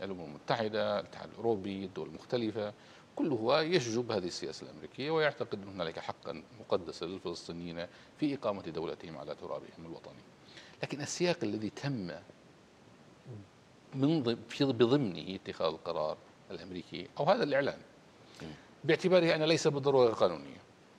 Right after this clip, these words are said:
Speaker 1: يجب ان نقراه ضمن السياسه الداخليه الس-، الامريكيه. الذهنيه الامريكيه اليوم والسياسه الامريكيه وترامب، الاداره الامريكيه تحديدًا ترامب،
Speaker 2: م.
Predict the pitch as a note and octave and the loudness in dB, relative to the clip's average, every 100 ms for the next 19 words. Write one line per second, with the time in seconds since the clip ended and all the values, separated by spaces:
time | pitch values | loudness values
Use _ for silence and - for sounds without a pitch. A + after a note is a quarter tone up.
0 | - C#3 E3+ F#3 C#3 G#2+ G#2 - G2 F#2+ | 0 6 8 8 4 0 -2 -2 -2 -2
1 | G#2 A#2 G2+ - E2+ F2+ - F#2 F#2 - | -4 -2 -4 -6 -8 -8 -8 -6 -6 -6
2 | D#2+ E2 F2+ E2 - F#2+ G2 G#2 G#2+ A#2+ | -10 -12 -12 -12 -14 -12 -10 -10 -12 -14
3 | A#2+ - - - - - - - - - | -20 -20 -20 -20 -20 -20 -20 -20 -20 -16
4 | - A2+ C3+ E3+ D#3+ C3+ A#2 - G#2+ F#2 | -6 0 2 4 2 0 0 0 0 0
5 | F2+ F#2 A2 - - F#2+ - A#2 B2 A#2 | 0 -2 -10 -16 -12 -8 -2 0 0 -2
6 | G#2 F2 - E2 F2 F#2 G#2+ - G2 A#2 | -4 -6 -6 -8 -8 -10 -14 -10 2 6
7 | C#3+ D#3 - G2+ - - C#3 D#2 - - | 6 6 2 -2 -2 2 2 0 -12 -18
8 | - A2+ G#2 B2+ B2 F#2+ F#2 C3 G#2+ - | -6 -6 6 8 8 4 -2 0 0 2
9 | A#2 F#2+ - - - - - | 0 0 -2 -4 -4 -14 -10